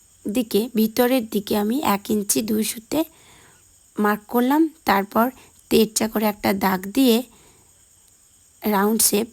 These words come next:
দিয়ে দিলাম। তারপর চকের দাগে দাগে কাটিং করে নিলাম। এবার দেখুন আমি পিছনের পার্টটিকে কাটিং করে নেব। পিছনের পার্টটি একই রকম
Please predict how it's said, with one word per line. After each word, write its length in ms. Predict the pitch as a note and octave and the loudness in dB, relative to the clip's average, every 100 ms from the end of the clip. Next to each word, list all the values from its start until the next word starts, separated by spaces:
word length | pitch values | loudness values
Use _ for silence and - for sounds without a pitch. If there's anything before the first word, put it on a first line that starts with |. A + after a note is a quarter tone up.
| - | -4
দিয়ে 180 | A3+ - | -2 -2
দিলাম। 280 | G#3 G#3 A3 - _ _ _ | -4 -10 -12 -20 _ _ _
তারপর 420 | G3+ F#3 - B3+ A3+ - _ _ _ _ _ - | -2 0 -2 -2 -2 -8 _ _ _ _ _ -6
চকের 360 | - G3 G#3+ G3+ | -2 0 -2 -2
দাগে 280 | G#3 G3 G3+ | -2 -2 -2
দাগে 320 | A#3+ A#3 A3 B3 _ _ _ _ _ _ _ _ _ - | -2 -2 -2 -4 _ _ _ _ _ _ _ _ _ -4
কাটিং 300 | F#3+ - G3 | -4 -2 -6
করে 240 | - E3+ E3+ | -4 -6 -4
নিলাম। 320 | F#3 G#3 G3 - _ _ _ _ _ _ _ _ _ _ _ _ _ _ _ _ _ _ _ - | -6 -6 -10 -16 _ _ _ _ _ _ _ _ _ _ _ _ _ _ _ _ _ _ _ -4
এবার 300 | A3+ A3+ A3 | -2 2 0
দেখুন 380 | A3 A3 - E4 F4+ - | -2 -4 0 0 0 -4
আমি 220 | G3+ C4 E4 - _ | -2 0 -2 -6 _
পিছনের 520 | A#3 A3+ - C#4 C#4+ | -4 -2 0 0 -2
পার্টটিকে 580 | - F#3+ F#3 - - C4+ D#4+ _ _ | -2 -2 -2 -8 -6 -6 -8 _ _
কাটিং 320 | - F#3+ - F3+ | -8 -6 -6 -6
করে 240 | - B2 | -6 -8
নেব। 180 | - F3+ F#3+ - _ _ _ _ _ _ - | -8 -10 -14 -18 _ _ _ _ _ _ -6
পিছনের 440 | A3+ - C#4 C#4+ | -2 -2 0 -2
পার্টটি 420 | - B3+ B3+ C#4+ E4 | -2 -4 -2 -4 -2
একই 300 | A3+ G#3+ - | -2 -2 -2
রকম 280 | C4 C4 C4+ | -2 -2 -2